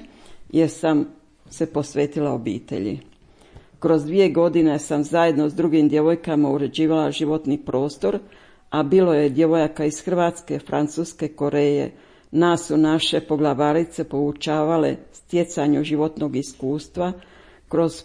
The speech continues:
posvećenost rada za sebe i za druge. Iako sam se posvetila radu za druge u svetištu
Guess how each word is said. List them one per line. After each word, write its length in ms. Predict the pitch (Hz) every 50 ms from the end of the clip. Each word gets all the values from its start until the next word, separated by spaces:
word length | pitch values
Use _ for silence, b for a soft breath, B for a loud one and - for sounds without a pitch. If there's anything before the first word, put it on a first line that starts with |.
| - _
posvećenost 800 | 151 151 147 - 165 180 180 - 175 143 139 143 143 - -
rada 520 | 165 165 170 170 160 151 135 143 131 147 139
za 160 | - 143 143
sebe 460 | - - - - 170 175 160 165 143
i 60 | 143
za 140 | 131 139 139
druge. 420 | 135 147 147 139 - - 135 123 - - - _ b b b b b b b b b b _
Iako 380 | - 156 165 160 156 - 151 156
sam 200 | - - 160 156
se 160 | - - 160
posvetila 760 | - - 151 147 - - 156 160 160 160 185 165 160 147 135
radu 480 | 135 139 143 143 151 160 143 170 - - -
za 240 | - 151 175 160 156
druge 420 | 147 151 160 170 170 147 156 147 - -
u 60 | 151
svetištu 840 | 139 - - 147 156 156 - 143 147 139 - - - - 143 151